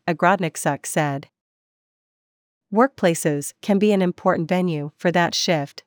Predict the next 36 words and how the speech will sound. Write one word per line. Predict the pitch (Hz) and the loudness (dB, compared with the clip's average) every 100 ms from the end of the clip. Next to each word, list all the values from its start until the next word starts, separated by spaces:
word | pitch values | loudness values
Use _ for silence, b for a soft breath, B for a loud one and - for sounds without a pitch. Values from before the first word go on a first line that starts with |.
| _ | _
the | 185 | 0
men | 185 208 202 | 2 2 2
in | 175 | 0
the | 165 | -2
survey | - 196 175 156 | -2 0 0 0
indicated. | 160 160 - 151 143 139 - _ _ _ _ _ _ _ _ | 0 -4 -4 -4 -4 -8 -14 _ _ _ _ _ _ _ _
They | - 220 | 4 6
want | 262 285 | 6 2
to | |
see | 247 214 | 0 -2
frank | 185 - 180 151 - | -2 0 0 -2 -4
and | 185 185 | -4 0
open | 214 - | 2 2
discussions | 208 - - 180 175 160 | 0 -2 -2 0 -2 -2
of | 160 | -2
mental | 175 175 175 165 | 0 -2 -2 -2
health | 180 185 | -2 0
issues | 165 - 156 156 | -2 -2 -2 0
at | 151 | 0
work, | 170 147 - _ _ _ | 0 -2 -4 _ _ _
more | 202 247 | 2 2
paid | - 214 180 | 2 -2 -2
time | - 175 175 | -2 0 0
off | 160 147 - | -2 -4 -4
and | 175 | -2
additional | 175 202 220 185 165 | 0 0 0 -2 0
benefits | 208 190 170 151 139 - - | 0 0 -2 -4 -4 -8 -10
to | - | -6
support | - 202 - 214 | -4 -4 0 0
mental | 175 180 175 160 | 0 -2 -2 -2
wellness, | 175 180 143 139 - - | 0 0 -4 -6 -12 -14
such | - - - | -6 -2 -2
as | 180 | -2
therapy | - 214 185 - 151 147 | 0 2 0 -2 -6 -6
and | - 165 | -4 -4
counseling. | - 175 175 160 147 143 | -2 -4 -4 -6 -6 -8